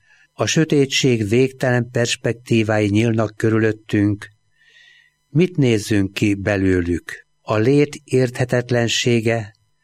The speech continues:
a feleletek káosza, a találgatások zűrzavara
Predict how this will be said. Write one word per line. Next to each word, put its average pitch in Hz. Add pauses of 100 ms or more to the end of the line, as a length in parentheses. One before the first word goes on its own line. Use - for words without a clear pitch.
(340)
a -
feleletek 123 (100)
káosza, 110 (680)
a -
találgatások 139
zűrzavara 117